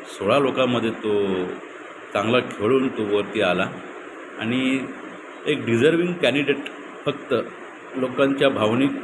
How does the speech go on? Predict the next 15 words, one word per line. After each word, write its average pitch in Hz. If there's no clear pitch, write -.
भावनिक, 135
अ, 143
कॉलमुळे 123
मागे 120
राहिला. 90
मी 135
बिग 113
बॉसला 160
इथून 151
पुढे 147
जा-, 151
असं 156
सांगेन 104
की 147
जर 143